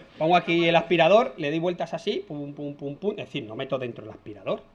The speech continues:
Evidentemente tampoco hace falta emocionarse, ¿no?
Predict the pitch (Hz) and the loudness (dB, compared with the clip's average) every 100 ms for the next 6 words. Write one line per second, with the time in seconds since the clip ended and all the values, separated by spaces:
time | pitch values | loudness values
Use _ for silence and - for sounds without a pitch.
0 | _ _ _ _ _ _ _ _ 107 117 | _ _ _ _ _ _ _ _ -16 -8
1 | 127 139 135 113 120 135 131 139 123 113 | -4 -2 -2 -4 -2 0 0 -2 -4 -10
2 | - 113 139 117 117 | -12 -8 -8 -10 -14